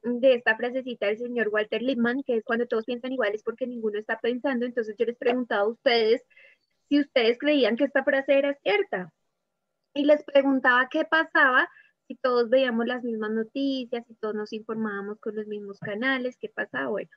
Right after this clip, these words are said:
ayer ya charlamos de eso. Y empezamos a hablar efectivamente, como nos dice Yesenia por medio de nuestro chat, sobre, em,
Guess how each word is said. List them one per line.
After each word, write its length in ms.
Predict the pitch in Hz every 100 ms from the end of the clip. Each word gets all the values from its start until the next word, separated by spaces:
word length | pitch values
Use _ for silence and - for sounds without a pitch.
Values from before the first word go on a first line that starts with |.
| - 190
ayer 220 | 202 190
ya 120 | - 196 208
charlamos 460 | 202 202 208 202
de 160 | 226 208
eso. 160 | - _ _ - -
Y 120 | 311 370
empezamos 600 | 359 381 370 294 269 302
a 60 |
hablar 240 | 294 262 240
efectivamente, 680 | 262 254 247 226 233 233
como 160 | 254 247
nos 160 | 247 220
dice 220 | 214 202
Yesenia 420 | 233 226 214 208
por 160 | 202 226
medio 200 | 226 214
de 80 | 214
nuestro 260 | 240 - 294
chat, 260 | 285 285 _ _ _ -
sobre, 260 | 294 294 302
em, 600 | 262 254 240 226 226 220